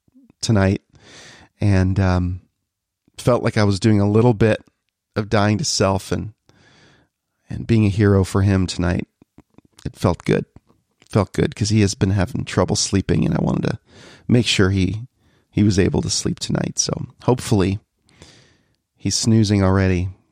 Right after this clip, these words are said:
and getting a good rest. Well, friends, share about your experience with the movie and maybe anything that inspires you in the Courageous Community on Facebook. Just search facebook dot com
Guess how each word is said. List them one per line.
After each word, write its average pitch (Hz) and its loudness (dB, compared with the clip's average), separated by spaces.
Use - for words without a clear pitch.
and - -10
getting 95 -4
a 98 -6
good 92 -6
rest. - -10
Well, 160 2
friends, 170 0
share 185 0
about 151 0
your 156 0
experience 110 -4
with 85 -4
the 104 -4
movie 104 0
and 92 -6
maybe 113 0
anything 113 -2
that 101 -2
inspires 107 -4
you 135 2
in 139 4
the 131 0
Courageous 113 0
Community 113 0
on 98 -2
Facebook. - -2
Just - -8
search - -2
facebook 117 -2
dot 101 -2
com 120 2